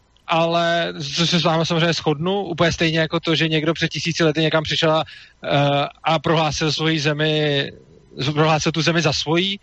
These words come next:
ačkoliv tady ani anarchokapitalisti by ti nedali za pravdu, že to bylo jeho, protože tohle byla jasná agrese a ta země měla patřit původním obyvatelům.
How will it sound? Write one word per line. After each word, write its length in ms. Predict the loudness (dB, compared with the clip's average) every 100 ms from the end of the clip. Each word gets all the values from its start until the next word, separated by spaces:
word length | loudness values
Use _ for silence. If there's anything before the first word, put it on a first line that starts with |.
| -14 -20 _ -4
ačkoliv 400 | -2 2 0 2
tady 180 | 0
ani 200 | 0 0
anarchokapitalisti 880 | -2 0 -2 -2 -4 -2 0 -2 -2
by 100 | -4
ti 140 | -4 -4
nedali 520 | -6 -2 0 2 2
za 120 | 0
pravdu, 300 | 0 -2 -2
že 100 | -4
to 80 | -2
bylo 140 | -2 0
jeho, 280 | 0 0
protože 520 | -2 -4 -2 0 2 0 _ _
tohle 280 | 0 2 2
byla 440 | -2 -14 -2 0 0
jasná 380 | 0 -2 -2 -4
agrese 640 | -4 0 0 2 0 -2 -4 -20 -20 -20 _ -2
a 120 | 0 2 0 0 -2 -2
ta 120 | 0
země 280 | 0 0 -4
měla 220 | -2 0
patřit 300 | 0 0 -2
původním 380 | -2 -2 -2 -2
obyvatelům. 580 | 0 0 2 0 -2 -4